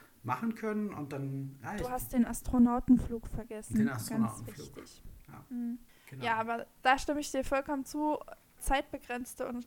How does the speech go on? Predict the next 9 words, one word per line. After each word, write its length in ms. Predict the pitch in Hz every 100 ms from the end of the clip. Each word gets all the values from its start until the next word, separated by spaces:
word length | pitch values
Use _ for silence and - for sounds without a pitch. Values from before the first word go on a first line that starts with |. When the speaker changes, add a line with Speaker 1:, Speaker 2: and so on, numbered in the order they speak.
| -
Speaker 2:
äh, 260 | 247 233 226
Unsterblichkeit 800 | 262 - 330 339 320 - 269
beziehungsweise 640 | 269 - 254 247 - 247 240
Unzerstörbarkeit 1080 | 254 240 240 233 247 233 240 240 240 233 220 - -
fände 320 | 349 370 339
ich 220 | 269 -
schon 240 | 254 240
richtig 960 | 240 247 294 381 - - - 359 349 -
geil. 720 | 339 330 330 339 339 349 359